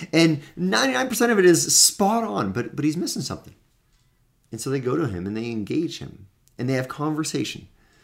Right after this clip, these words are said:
And it's fruitful, and it's productive, and it leads to even greater gospel ministry. See, this is a, this is the ancient way for our modern day today. The ancient way is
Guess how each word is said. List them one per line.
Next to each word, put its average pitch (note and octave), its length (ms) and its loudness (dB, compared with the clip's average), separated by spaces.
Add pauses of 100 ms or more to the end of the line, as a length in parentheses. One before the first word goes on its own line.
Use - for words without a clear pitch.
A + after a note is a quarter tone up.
(440)
And A2+ 120 -4
it's A2 160 -6
fruitful, - 720 -8
and F#2+ 100 -4
it's G2 100 -8
productive, G#2 800 -6
and F#2+ 120 -4
it - 120 -10
leads C3+ 280 -8
to - 80 -10
even C#3 320 -6
greater C#3+ 500 0
gospel A#2+ 460 -8
ministry. F2 500 -14 (840)
See, E3+ 120 0
this G3 240 2
is A3 120 -4
a, G3+ 120 -4 (180)
this G3 160 0
is A3+ 60 -4
the F#3+ 260 -4
ancient F3 280 0
way D3 120 2
for C#3 160 -4
our A#2 80 0
modern A#2 380 -2
day A2 100 0
today. F#2+ 320 -8 (220)
The - 280 -6
ancient F#3 300 -2
way A2 240 -2
is A2 260 -2